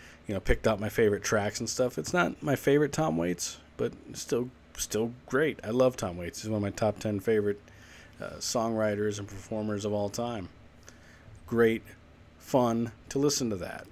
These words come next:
The other thing I, I listened to closely was Merciful Fate's Melissa. Now, I've heard this record before, but I,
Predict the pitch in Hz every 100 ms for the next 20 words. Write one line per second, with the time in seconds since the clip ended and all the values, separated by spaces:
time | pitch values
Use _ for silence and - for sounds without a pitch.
0 | - - - - 120 139 131 131 113 110
1 | 110 110 107 117 107 113 101 123 127 131
2 | 101 98 110 - 104 104 101 113 123 120
3 | - 107 - 117 110 110 110 110 113 -
4 | 71 - - - - - 110 110 160 151
5 | 135 139 127 127 101 90 - 117 143 143
6 | - - - - - - 104 104